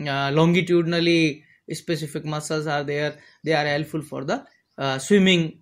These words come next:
movement in Aurelia. Next one is the circula-, circulation in Aurelia. Circulation of fluid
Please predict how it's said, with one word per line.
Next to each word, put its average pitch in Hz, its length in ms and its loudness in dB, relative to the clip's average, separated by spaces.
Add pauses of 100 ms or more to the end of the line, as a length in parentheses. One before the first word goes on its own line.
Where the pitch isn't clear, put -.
movement 143 400 -2
in 240 260 -6
Aurelia. 110 460 -4 (340)
Next 185 280 -4
one 180 140 -4
is 175 80 -4
the 175 200 -2
circula-, 165 420 -2 (200)
circulation 160 600 -4
in 233 240 -8
Aurelia. 113 520 -2 (360)
Circulation 190 1000 -2 (140)
of 165 220 0
fluid 175 380 2